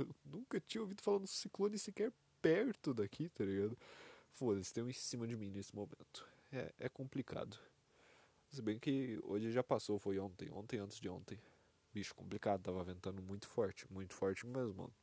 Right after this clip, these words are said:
Parecia que eu tava enfrentando tudo os ninja usuário de vento de uma vez só. Foi complicado,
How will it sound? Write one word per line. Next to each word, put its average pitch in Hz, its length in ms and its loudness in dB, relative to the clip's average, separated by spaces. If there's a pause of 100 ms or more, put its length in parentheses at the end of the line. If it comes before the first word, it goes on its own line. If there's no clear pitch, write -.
Parecia 90 280 -8
que - 40 -6
eu 95 60 -4
tava 98 160 2
enfrentando 104 540 -6
tudo 104 240 -4
os 104 100 -2
ninja 120 340 -2
usuário 113 380 4
de 113 100 -4
vento 107 240 -2
de - 80 -10
uma 110 140 2
vez 107 180 0
só. 143 240 6 (540)
Foi 95 160 -6
complicado, 101 680 2